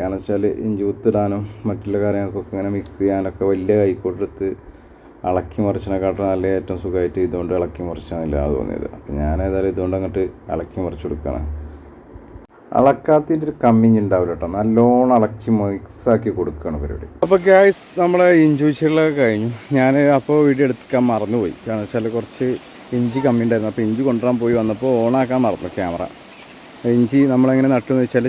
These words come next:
ചെറിയൊരു കുഴി എടുത്തിട്ട് ആ കുഴിയിൽ പിന്നെ ഇച്ചിരി ചാണകപ്പൊടിയൊക്കെ മിക്സ് ചെയ്തിട്ട് അങ്ങോട്ട് മൂടി വെച്ചിട്ട് ഇച്ചിരി പുതട്ട് വെച്ചു. കഴിഞ്ഞു, പരിപാടി കഴിഞ്ഞു. കഴിഞ്ഞിട്ട് നേരെ അങ്ങോട്ട് ഇറങ്ങിക്കണം കുളിച്ചാൻ. കണ്ടോ,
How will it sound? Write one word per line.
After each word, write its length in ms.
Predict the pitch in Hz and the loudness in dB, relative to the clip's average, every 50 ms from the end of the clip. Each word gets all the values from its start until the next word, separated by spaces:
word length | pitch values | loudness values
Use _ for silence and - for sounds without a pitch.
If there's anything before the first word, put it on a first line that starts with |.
| 120 | -2
ചെറിയൊരു 300 | - 123 120 123 123 131 120 | -2 -2 0 0 0 0 0
കുഴി 180 | 127 120 113 120 127 | 0 0 2 2 0
എടുത്തിട്ട് 340 | 117 - - 117 - - 147 143 127 | 0 -2 -4 -4 -2 -2 -2 0 0
ആ 20 | 123 123 - | -2 -2 -2
കുഴിയിൽ 420 | 135 127 120 117 117 120 120 123 156 170 - - - - - - - - - - - - - - - - - - | -2 0 0 0 0 0 0 -2 -2 -4 -6 -10 -20 -20 -20 -20 -20 -20 -20 -20 -20 -20 -20 -20 -20 -20 -14 -6
പിന്നെ 200 | - 120 117 117 113 107 | -2 0 0 0 0 -2
ഇച്ചിരി 260 | 113 - 131 120 123 127 - - - - - - | -2 -2 0 0 0 0 -2 -4 -12 -12 -2 0
ചാണകപ്പൊടിയൊക്കെ 760 | 123 117 120 120 127 123 131 131 - 143 135 135 123 135 127 120 | 2 2 4 2 2 2 0 0 2 2 2 4 4 4 2 0
മിക്സ് 180 | 110 - - - | 0 -4 -4 -4
ചെയ്തിട്ട് 340 | 131 120 113 110 - - 147 135 113 - - | -2 -2 -2 -2 -4 -6 -8 -8 -10 -10 -8
അങ്ങോട്ട് 240 | 117 117 117 110 113 113 110 | -4 -4 -2 0 0 0 0
മൂടി 200 | 110 110 107 117 110 | 0 0 2 2 0
വെച്ചിട്ട് 240 | 104 - - - 107 | 0 -2 -6 -8 -8
ഇച്ചിരി 200 | - - 123 120 - - | -6 -4 -4 -4 -2 -2
പുതട്ട് 340 | 107 107 90 120 107 - - 95 | -2 0 0 0 0 0 -2 -4
വെച്ചു. 180 | - - 90 - - - | -2 -6 -10 -12 -10 -4
കഴിഞ്ഞു, 260 | - 113 120 127 120 98 107 | 0 2 2 2 2 2 2
പരിപാടി 240 | 110 117 123 131 131 123 | 2 4 4 4 4 2
കഴിഞ്ഞു. 200 | 107 92 87 - - - - - - - - - - - | 2 -2 -6 -8 -12 -16 -14 -14 -12 -12 -12 -12 -6 -2
കഴിഞ്ഞിട്ട് 380 | 151 143 135 135 139 135 143 147 139 135 | 0 2 2 2 0 0 0 2 2 2
നേരെ 260 | 131 131 131 131 131 | 2 2 2 0 0
അങ്ങോട്ട് 200 | 139 135 123 131 127 | 0 2 2 4 2
ഇറങ്ങിക്കണം 460 | 113 117 113 110 98 - 123 113 113 - - | 4 2 0 -2 -4 -4 -4 -4 -4 -4 -2
കുളിച്ചാൻ. 580 | 117 110 107 - - - - 123 113 110 113 101 - - 87 - - - - - - | -2 -2 -2 -4 -6 -4 -2 0 2 2 0 -2 -4 -8 -12 -16 -18 -20 -20 -10 -4
കണ്ടോ, 220 | 143 143 117 104 | -2 0 2 2